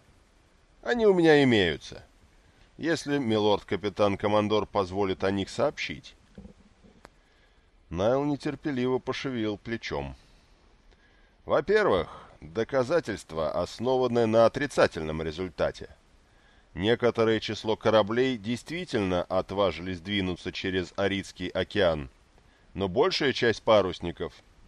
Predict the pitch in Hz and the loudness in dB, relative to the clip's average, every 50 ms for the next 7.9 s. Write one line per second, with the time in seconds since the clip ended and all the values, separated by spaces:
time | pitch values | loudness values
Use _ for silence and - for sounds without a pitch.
0 | _ _ _ _ _ _ _ _ _ - - 101 117 143 156 160 170 151 131 120 | _ _ _ _ _ _ _ _ _ -12 -6 -4 -2 0 2 2 2 4 4 4
1 | 123 131 131 120 - 135 135 131 127 127 120 110 101 90 87 - - - 101 98 | 6 4 4 2 0 -2 2 4 6 6 6 4 0 -2 -2 -4 0 0 0 0
2 | - - 82 71 - - _ _ _ _ - - _ _ _ _ _ _ _ _ | 0 -4 -6 -6 -8 -12 _ _ _ _ -20 -20 _ _ _ _ _ _ _ _
3 | _ _ _ _ _ _ _ _ _ _ _ _ _ _ _ _ _ _ _ _ | _ _ _ _ _ _ _ _ _ _ _ _ _ _ _ _ _ _ _ _
4 | _ - 123 123 - - 135 151 - - 143 147 147 139 - - 151 185 180 160 | _ -14 -14 -10 -4 -2 -2 -2 0 0 2 2 2 2 0 -2 -4 -2 0 0
5 | 98 - - - - _ _ - - - - 98 98 95 117 117 110 120 117 110 | -2 -2 -6 -14 -20 _ _ -20 -16 -8 -4 -4 0 2 2 2 2 2 0 0
6 | 110 110 104 - - 92 101 101 98 107 104 113 110 - 117 101 - - 92 87 | 0 -2 -4 -4 -6 -6 -6 -6 -2 0 0 -2 -2 -2 -6 -10 -10 -10 -6 -2
7 | 98 104 107 98 101 110 110 110 107 104 104 107 92 82 76 73 71 | 0 0 0 0 0 -2 -2 -2 -2 2 4 4 4 4 4 0 -6